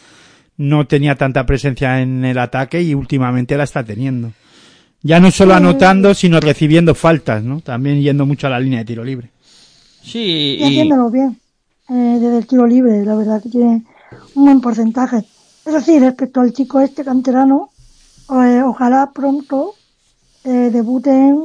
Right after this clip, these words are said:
Speaker 2: eh, y le den consistencia a jugadores españoles. En la
Speaker 1: Eh,
Speaker 2: Casa
Speaker 1: bueno,
Speaker 2: Blanca.
Speaker 1: eso ya va a ser más complicado.
Speaker 3: <laughs>
Speaker 1: Hay que tenerlos primero.
Speaker 3: Tú pides mucho, Cristina.
Speaker 2: Sí, porque, a ver, como siempre digo yo, en el,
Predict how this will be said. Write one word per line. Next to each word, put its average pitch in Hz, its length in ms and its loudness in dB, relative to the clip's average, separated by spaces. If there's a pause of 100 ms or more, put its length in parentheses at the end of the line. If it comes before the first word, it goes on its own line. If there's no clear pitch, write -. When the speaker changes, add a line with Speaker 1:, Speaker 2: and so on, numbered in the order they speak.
Speaker 2:
eh, 240 400 0
y 254 80 0
le 247 80 2
den 254 140 6
consistencia 254 920 0
a 220 60 -2
jugadores 226 540 -2 (200)
españoles. 214 600 -2 (1120)
En 262 100 2
la - 60 6
Speaker 1:
Eh, - 40 4
Speaker 2:
Casa 240 100 4
Speaker 1:
bueno, 170 200 4
Speaker 2:
Blanca. 180 80 4
Speaker 1:
eso 190 140 4
ya 180 100 8
va 170 80 8
a 151 40 4
ser 165 160 2
más 143 140 4
complicado. 127 360 -4 (500)
Speaker 3:
<laughs> - 540 -2
Speaker 1:
Hay 180 100 4
que 185 120 6
tenerlos 170 440 6
primero. 120 480 2 (140)
Speaker 3:
Tú 196 680 -2 (340)
pides 170 280 4
mucho, 139 360 -2
Cristina. 120 440 -6
Speaker 2:
Sí, 320 240 4
porque, 269 200 0
a 254 80 2
ver, 262 220 0 (340)
como 277 180 -2
siempre 285 300 -2
digo 247 200 -2
yo, 254 240 0
en 254 100 0
el, 233 140 -2